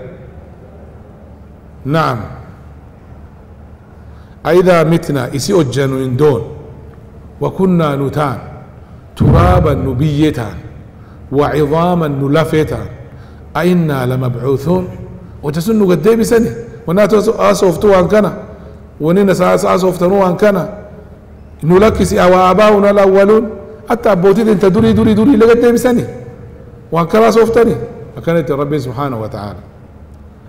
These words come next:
أو آباؤنا الأولون. قل وارثتون إن الأولين والآخرين.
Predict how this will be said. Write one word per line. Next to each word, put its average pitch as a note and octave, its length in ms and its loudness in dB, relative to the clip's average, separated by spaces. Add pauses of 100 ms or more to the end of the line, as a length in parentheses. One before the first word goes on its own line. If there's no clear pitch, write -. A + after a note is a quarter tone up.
أو D#3+ 80 -6 (140)
آباؤنا F#3 360 0
الأولون. F3+ 460 0 (800)
قل E3 160 0
وارثتون D#3+ 680 0 (520)
إن E3 200 -4
الأولين D#3 760 -2
والآخرين. D#3 800 -6